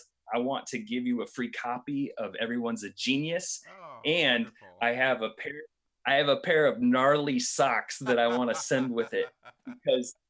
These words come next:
Speaker 1: here's,
Speaker 2: I
Speaker 1: you
Speaker 2: love
Speaker 1: know,
Speaker 2: it.
Speaker 1: I believe, Pete, I believe you're gonna knock people's socks off with this podcast.
Speaker 2: Oh.
Speaker 1: So I appreciate your inspiration and what you're doing here. And so I'm gonna send you a pair of socks and a copy of Alan's book.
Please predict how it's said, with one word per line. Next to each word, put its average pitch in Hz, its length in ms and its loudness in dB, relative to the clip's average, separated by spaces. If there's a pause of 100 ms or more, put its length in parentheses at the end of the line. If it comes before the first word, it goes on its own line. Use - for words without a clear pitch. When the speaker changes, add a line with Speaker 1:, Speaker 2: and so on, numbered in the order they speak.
(400)
Speaker 1:
here's, 175 300 -2 (300)
Speaker 2:
I 143 140 -14 (100)
Speaker 1:
you 147 100 4
Speaker 2:
love - 20 2
Speaker 1:
know, 143 140 4
Speaker 2:
it. - 120 -12 (140)
Speaker 1:
I 170 120 4
believe, 202 340 0 (640)
Pete, 165 240 0
I 143 100 4
believe 147 280 -2
you're 170 80 -2
gonna 139 200 0
knock 131 340 -2
people's 123 380 -6
socks 110 360 -2
off 104 220 0
with 104 140 -10
this 104 200 -8
podcast. 98 760 -4
Speaker 2:
Oh. - 40 -16
Speaker 1:
So 117 320 0
I 127 200 0
appreciate 131 720 -4 (360)
your 120 180 4
inspiration 127 1080 0
and 113 240 -2
what 120 140 -2
you're 110 120 -4
doing 123 360 -4
here. 156 400 -4 (240)
And 113 80 -4
so 135 100 0
I'm 139 60 0
gonna 160 100 0
send 156 300 0
you 147 120 2
a - 40 -2
pair 139 200 2
of 120 80 2
socks 135 640 -2
and 113 140 -2
a - 40 -2
copy 127 320 -4
of 117 100 0
Alan's 117 340 0
book. 139 300 -2